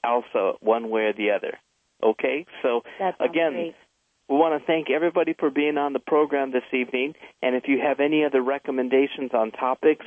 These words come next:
Speaker 1: or other people that we should interview, or if you'd like to be interviewed, please let me know.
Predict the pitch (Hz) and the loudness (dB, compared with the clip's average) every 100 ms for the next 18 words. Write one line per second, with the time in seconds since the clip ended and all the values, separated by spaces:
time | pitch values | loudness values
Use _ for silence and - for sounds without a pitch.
0 | 123 117 - 123 135 123 143 135 131 120 | -2 0 2 0 0 -2 -4 0 0 2
1 | 113 120 117 123 113 - 156 196 127 139 | 0 -2 -4 -4 -6 -2 0 2 0 2
2 | - - 143 170 156 - 131 123 120 113 | 0 4 4 4 0 -2 0 0 0 0
3 | 117 113 117 123 - 123 117 113 - 110 | -2 0 0 -2 -2 0 0 -2 -2 -2
4 | 107 107 110 | 0 0 0